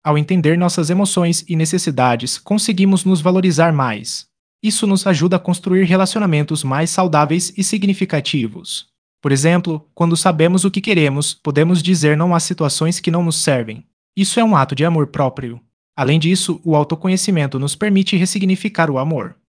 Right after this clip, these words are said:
Podemos ver o amor como algo que deve ser recíproco e saudável, e não apenas como uma necessidade. Ao nos amarmos, criamos um espaço para que o amor entre nós e os outros floresça.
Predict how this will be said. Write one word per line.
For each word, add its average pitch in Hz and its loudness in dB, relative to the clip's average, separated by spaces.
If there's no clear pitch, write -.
Podemos 156 2
ver 151 0
o 147 0
amor 156 0
como 190 0
algo 139 -2
que 175 -4
deve 170 0
ser 214 0
recíproco 190 -4
e 156 -4
saudável, 127 -2
e 156 -4
não 156 0
apenas 180 0
como 190 0
uma 190 2
necessidade. 151 -4
Ao 131 -4
nos 139 -2
amarmos, 151 -2
criamos 175 0
um 208 0
espaço 170 -2
para 160 -2
que 156 -6
o 160 0
amor 147 -2
entre 185 0
nós 135 -2
e 175 -8
os 156 -4
outros 165 -2
floresça. 135 -4